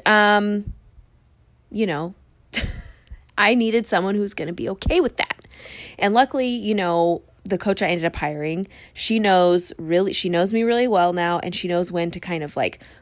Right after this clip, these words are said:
push me and when to just really let me be. And that is an amazing thing. So I model that in my own coaching, where it's like, not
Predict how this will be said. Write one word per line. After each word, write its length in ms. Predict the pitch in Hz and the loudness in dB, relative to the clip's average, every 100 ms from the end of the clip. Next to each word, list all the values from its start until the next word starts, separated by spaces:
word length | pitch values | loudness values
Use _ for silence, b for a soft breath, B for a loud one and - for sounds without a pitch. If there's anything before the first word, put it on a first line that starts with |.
| _ | _
push 580 | - - 339 311 - - | -16 -4 -2 0 -4 -4
me 520 | 285 294 294 294 285 | -4 -2 -2 -2 -2
and 200 | - 196 | 0 0
when 220 | 202 202 | 0 -2
to 260 | 202 220 202 | -2 0 -2
just 520 | 185 180 170 - - _ | 0 0 0 -2 -10 _
really 520 | 170 170 190 214 202 196 | -14 -8 -2 0 0 0
let 280 | 175 156 | 2 0
me 420 | 175 170 160 160 - 160 | 0 -4 -4 -6 -10 -6
be. 360 | 165 - - _ _ B B B B - | -4 -4 -10 _ _ B B B B 4
And 340 | 185 185 175 165 | 6 6 2 4
that 300 | 190 233 - - | 6 6 2 0
is 280 | 180 175 165 | 2 2 0
an 120 | 170 | -2
amazing 400 | 165 156 151 151 | -2 -4 -6 -8
thing. 300 | - 143 - | -6 -6 -4
So 280 | - 165 - | 0 0 2
I 440 | 175 185 196 220 208 | 4 4 4 2 0
model 400 | 180 160 160 160 | 0 0 -2 -2
that 260 | 151 147 | -4 -4
in 100 | 160 | -6
my 120 | 156 - | -8 -2
own 220 | 220 226 | 0 0
coaching, 500 | 220 160 - 156 151 | 0 -4 -4 -6 -4
where 160 | 156 151 | -2 -2
it's 180 | 156 - | -2 -2
like, 200 | 156 185 | -4 -2
not 200 | 226 | -4